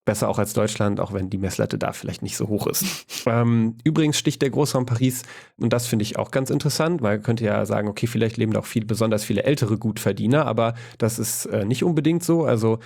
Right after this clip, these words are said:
das Verhältnis von Menschen ab fünfundsechzig zu Menschen im arbeitsfähigen Alter, äh, ist im Großraum Paris krass besser als in anderen Regionen Frankreichs. Also da gibt's dann Unterschiede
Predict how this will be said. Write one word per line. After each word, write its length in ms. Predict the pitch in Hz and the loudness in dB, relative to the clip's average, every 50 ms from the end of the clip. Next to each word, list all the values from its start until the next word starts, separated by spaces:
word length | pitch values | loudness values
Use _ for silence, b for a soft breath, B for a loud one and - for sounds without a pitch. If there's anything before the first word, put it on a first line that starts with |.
| B B B B - | B B B B -2
das 160 | 120 117 - | -2 0 0
Verhältnis 500 | - 110 123 147 190 - 165 151 143 - | 0 2 4 2 2 2 0 -2 -2 0
von 400 | - - 123 120 117 117 117 117 B B B B _ | -2 0 2 2 2 0 0 -4 B B B B _
Menschen 680 | - 117 123 156 190 185 - - 165 160 156 151 147 127 - - | 0 0 2 2 2 0 0 2 2 2 2 2 0 -2 -2 -6
ab 180 | 135 - - | -6 -6 -2
fünfundsechzig 880 | - 139 127 117 110 110 101 117 143 170 - - - - 196 - - - | -2 0 2 2 2 2 2 2 0 0 -2 -4 -2 -2 -2 -2 -4 -8
zu 460 | - - - 131 123 117 117 117 110 | -6 -2 0 2 4 4 2 2 2
Menschen 300 | 110 113 120 123 - 113 | 2 2 2 2 0 0
im 80 | 101 - | 0 0
arbeitsfähigen 600 | - 165 170 135 113 120 - - 104 98 104 - | 0 2 2 2 0 0 -2 -2 -2 -2 -2 -2
Alter, 440 | - 104 104 113 - 151 165 190 B B B B B B B - | -2 -2 -2 0 0 0 0 0 B B B B B B B 0
äh, 400 | 123 120 120 120 120 117 117 131 | 2 4 4 4 4 4 2 2
ist 300 | 135 120 - - - - - | 0 0 -2 -6 -8 -4 -2
im 180 | 127 120 120 | 0 0 2
Großraum 420 | 117 113 123 131 120 - 117 113 113 | 2 2 2 0 2 0 -2 0 0
Paris 480 | 117 110 113 120 123 120 117 - - b b b b b - | -2 0 2 2 2 2 0 -4 -8 b b b b b -4
krass 340 | - - 131 135 - - | 0 0 0 0 -2 -6
besser 420 | - - 120 127 120 - 120 110 107 | -2 0 0 0 2 2 2 2 2
als 260 | 104 104 107 - - | 2 2 0 -2 -4
in 200 | - 110 107 107 | -4 -2 0 0
anderen 260 | 107 110 107 101 98 | 0 2 2 0 2
Regionen 340 | 101 101 95 104 101 98 98 | 0 -2 0 0 0 0 0
Frankreichs. 500 | - - - 104 101 - 107 104 110 - | -2 -2 -2 -2 -2 0 -2 -2 0 0
Also 460 | - 123 123 117 120 117 113 113 110 - | 2 2 2 4 4 4 4 4 2 0
da 260 | - - - - 113 110 | -6 -4 -2 -2 0 0
gibt's 240 | 113 131 - - | 0 -2 -2 0
dann 160 | - 120 117 127 | 0 0 2 2
Unterschiede 680 | 127 123 131 117 - - 123 113 113 110 107 104 | 2 2 2 0 2 2 2 2 4 2 2 2